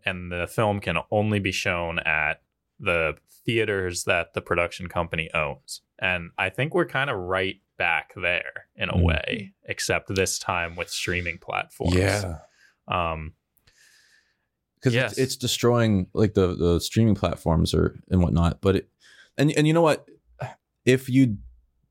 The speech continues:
Speaker 2: the idea of this business, it's like, there would be an internship.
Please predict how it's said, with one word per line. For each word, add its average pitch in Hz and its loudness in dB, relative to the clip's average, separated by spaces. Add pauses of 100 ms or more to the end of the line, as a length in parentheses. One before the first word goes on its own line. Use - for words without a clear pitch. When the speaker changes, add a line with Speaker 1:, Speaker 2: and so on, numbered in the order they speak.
(140)
Speaker 2:
the 113 4
idea 120 4
of 113 2
this 98 0
business, 92 2
it's - -4
like, - 2 (1120)
there 110 6
would 120 4
be 120 4
an 110 2
internship. 95 -2